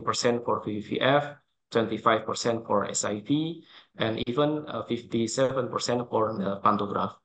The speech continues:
And, but, uh, it is still, uh, low if we compare with the increasing of the total local content of the rail car itself, itself, because some of the components are still, uh, imported from,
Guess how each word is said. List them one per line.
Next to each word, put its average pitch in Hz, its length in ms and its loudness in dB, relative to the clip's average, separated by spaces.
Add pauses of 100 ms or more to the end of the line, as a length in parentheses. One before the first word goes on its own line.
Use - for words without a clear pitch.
(380)
And, 185 440 2
but, 156 340 2
uh, 123 360 2 (120)
it 151 220 -2
is 190 200 -2
still, 156 420 -2
uh, 139 100 -4
low 143 480 -2 (680)
if 131 220 0
we 127 80 0
compare 135 560 2
with 113 260 -6
the 107 300 2
increasing 135 560 -2
of 117 260 -2
the 139 220 -4
total 135 560 4 (180)
local 120 300 6
content 131 400 -2
of 120 220 -8
the 101 400 -4
rail 120 160 6
car 104 260 -2
itself, 104 460 -6
itself, 104 420 -2 (540)
because 127 420 0
some 131 220 2
of 120 180 -6
the 95 120 -10
components 131 680 -2
are - 120 -14
still, 135 520 2 (480)
uh, 110 60 -2
imported 123 600 0
from, 107 340 -4